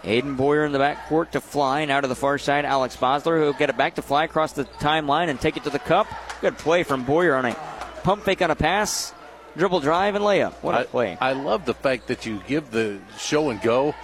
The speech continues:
Speaker 2: and don't travel. That's not easy to do, and Caden Fly managed to do that th-, right there.
Speaker 1: Here's Logan Schaupert at the far wing. Farmington has it,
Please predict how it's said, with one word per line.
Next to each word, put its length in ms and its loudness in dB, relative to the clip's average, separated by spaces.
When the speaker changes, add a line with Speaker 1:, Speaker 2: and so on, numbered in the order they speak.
Speaker 2:
and 180 -2
don't 260 0
travel. 480 -2
That's 320 0
not 200 0
easy 260 -2
to 60 -2
do, 200 2
and 180 -6
Caden 320 -2
Fly 240 2
managed 300 -2
to 80 -6
do 180 0
that 240 0
th-, 100 -6
right 220 0
there. 320 0
Speaker 1:
Here's 240 -6
Logan 260 0
Schaupert 500 0
at 80 -2
the 60 -8
far 360 2
wing. 520 0
Farmington 500 -2
has 240 0
it, 100 -4